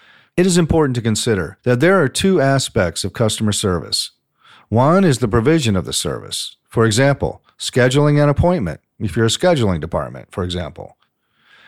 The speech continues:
or processing payments, if you are a billing department. But this provision of the service aspect,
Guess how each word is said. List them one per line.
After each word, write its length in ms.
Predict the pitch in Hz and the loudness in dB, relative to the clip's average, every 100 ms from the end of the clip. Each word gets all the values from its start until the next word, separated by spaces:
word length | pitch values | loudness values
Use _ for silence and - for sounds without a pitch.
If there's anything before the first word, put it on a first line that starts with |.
| _ - | _ 0
or 160 | 123 | 0
processing 640 | 120 165 165 - 165 156 143 | 2 2 2 2 0 0 0
payments, 540 | 165 175 110 80 - | -2 -2 -6 -8 -10
if 120 | 104 | -6
you 140 | 120 127 | -2 2
are 80 | 131 | 2
a 60 | |
billing 320 | 123 160 120 | 2 2 0
department. 480 | 90 92 73 57 - _ _ _ _ _ | -2 -6 -6 -10 -20 _ _ _ _ _
But 120 | 123 | 0
this 160 | 160 208 | 2 2
provision 500 | 190 147 175 165 165 | 0 2 2 2 0
of 120 | 120 | 0
the 60 | 104 | -2
service 440 | - 123 143 135 | 0 0 0 0
aspect, 640 | 131 139 - 147 147 139 | 0 0 0 0 0 -4